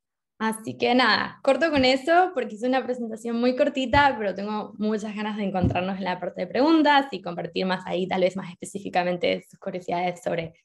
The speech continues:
sobre otras partes del camino. Pero sí, nada, yo creo que un doctorado en Argentina, China,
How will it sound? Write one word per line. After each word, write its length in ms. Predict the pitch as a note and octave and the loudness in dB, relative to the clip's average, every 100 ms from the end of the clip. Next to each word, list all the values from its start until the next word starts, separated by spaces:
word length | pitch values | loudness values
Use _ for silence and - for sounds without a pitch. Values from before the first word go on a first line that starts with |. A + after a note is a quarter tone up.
| _ _ _ _ _ _ _ | _ _ _ _ _ _ _
sobre 420 | _ - - F3+ | _ -6 2 2
otras 240 | E3+ E3+ - | 2 -2 -8
partes 320 | - - E3+ | -8 -8 -8
del 100 | - | -4
camino. 760 | G3+ G#3+ B3+ C4+ C4+ C4+ C#4 - _ _ - _ _ _ _ - | 0 2 4 6 4 2 -4 -16 _ _ -20 _ _ _ _ -2
Pero 200 | F#3+ F#3+ | 0 0
sí, 440 | F#3+ F3 D#3+ E3 | -2 -6 -6 -12
nada, 260 | - F3+ F3 | -4 0 0
yo 140 | - | 2
creo 200 | B3 C4+ | 6 6
que 60 | B3 | 6
un 120 | B3 | 4
doctorado 800 | A3+ A3 G3+ G3+ G#3 G#3+ G#3+ G#3+ - | 4 2 2 4 4 4 4 4 2
en 720 | F#3 F3+ F#3 F#3 F#3+ F#3 F3 - _ _ _ _ _ _ - _ - | -2 -2 -4 -6 -6 -8 -10 -18 _ _ _ _ _ _ -20 _ -10
Argentina, 880 | G#3 G3+ G#3 G3+ A#3 A#3 A3 G3+ - | -6 -2 -2 0 2 4 4 2 -4
China, 640 | A#3 A3+ A#3 A3 A3 A3 | -2 0 2 4 4 2